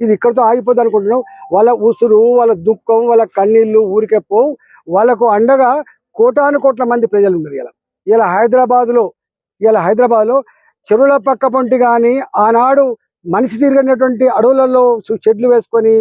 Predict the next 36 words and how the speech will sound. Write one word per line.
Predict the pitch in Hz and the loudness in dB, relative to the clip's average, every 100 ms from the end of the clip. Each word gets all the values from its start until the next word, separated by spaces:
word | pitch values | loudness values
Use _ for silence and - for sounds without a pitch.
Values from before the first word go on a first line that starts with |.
| 180 175 | -2 -6
గుడిసెలు | 208 233 | -2 0
వేసుకొని | 208 214 190 | 0 -4 -2
జీవించిన | 208 196 202 | -4 -2 -4
వాళ్ళంతా | 202 262 | -2 0
కూడా | 294 - | -2 0
పేదవాళ్ళే. | 277 294 285 160 131 _ _ _ _ _ | 0 2 0 -4 -12 _ _ _ _ _
ఇలా | 196 214 185 _ - | -2 0 -2 _ -4
వాళ్ళ | 175 202 190 | 0 0 0
సంఖ్య | 190 226 247 220 190 165 | -2 0 2 0 -2 -8
లక్ష, | 160 226 - _ 180 | -4 -4 -4 _ -4
వాళ్ళు | 208 | 0
ఏదో | 220 214 | 2 2
ఐదు | 214 240 | 2 0
లక్షలు, | 247 247 226 | -2 -2 -2
పది | 226 | -2
లక్షలు | 208 202 165 | -4 -6 -8
కాదు, | 127 _ _ _ | -12 _ _ _
హైదరాబాద్లో | 165 196 233 254 254 247 247 247 240 | -4 -2 0 0 2 0 2 2 0
ఉన్నటువంటి | 233 214 233 233 214 | -2 -2 0 0 0
బ-, | 202 214 214 214 | -2 -4 -4 0
వీళ్ళ | 233 233 | 0 2
కంటే | 220 208 202 | -2 -2 -2
కూడా | 247 - 196 | -2 -4 -10
అత్యధిక | - 254 247 226 - | -4 -2 0 -2 -4
పాపులేషన్ | 185 196 214 208 185 | -6 -4 -6 -6 -6
కలిగినటువంటి | 185 175 180 - 175 | -6 -4 -8 -8 -2
పేదలు | 202 220 214 240 _ _ _ _ _ _ _ _ - | 0 2 -2 -6 _ _ _ _ _ _ _ _ -10
కంటి | 180 240 | -6 -4
మీద | 247 208 | -2 -4
కునుకు | 156 143 | -6 -10
లేదు. | 123 - _ _ | -14 -16 _ _
ఇప్పుడే | 190 214 254 | -12 -2 -2
అంటుండే | 233 233 226 | 0 0 2
ఆయన, | 214 190 - - - | 2 -2 -6 -10 -4
ఆయన | 185 208 | -2 0
సరే | 226 | 0